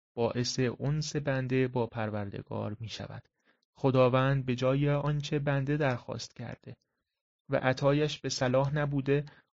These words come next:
پاداشی برتر در دنیای آخرت به او می‌دهد و یا بلاها را از او دفع کرده و گناهانش را می‌آمرزد.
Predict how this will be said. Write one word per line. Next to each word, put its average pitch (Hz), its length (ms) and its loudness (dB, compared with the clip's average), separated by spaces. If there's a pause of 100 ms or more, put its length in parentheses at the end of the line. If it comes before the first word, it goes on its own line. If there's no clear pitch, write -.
(100)
پاداشی 143 920 2
برتر 131 800 -2
در 120 200 0
دنیای 120 520 0
آخرت 139 600 2
به - 120 -10
او - 140 -6
می‌دهد - 500 -8 (480)
و 120 120 0
یا 120 200 2
بلاها 117 520 2
را 143 180 2
از 127 260 -2
او 127 180 -6
دفع 143 360 -2
کرده 139 500 2 (420)
و 127 100 -2
گناهانش 131 840 -2
را 127 280 -2
می‌آمرزد. 107 880 -8